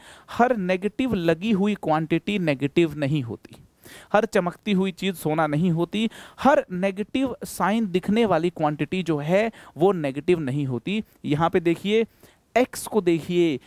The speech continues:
एक्स पॉजिटिव, नेगेटिव, ज़ीरो कुछ भी हो सकता है, उसी प्रकार से, उसी प्रकार से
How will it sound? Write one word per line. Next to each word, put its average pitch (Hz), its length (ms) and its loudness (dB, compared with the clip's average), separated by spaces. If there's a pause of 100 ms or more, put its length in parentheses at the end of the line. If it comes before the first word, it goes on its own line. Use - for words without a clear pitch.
(160)
एक्स - 260 0 (160)
पॉजिटिव, 190 460 0
नेगेटिव, 170 380 -2
ज़ीरो 170 260 0
कुछ - 240 -6
भी 208 120 -2
हो 175 140 2
सकता 156 340 -2
है, 151 300 2 (320)
उसी 220 380 0 (140)
प्रकार 147 540 2
से, 147 400 0 (260)
उसी 220 380 -2
प्रकार 147 540 0
से 190 300 2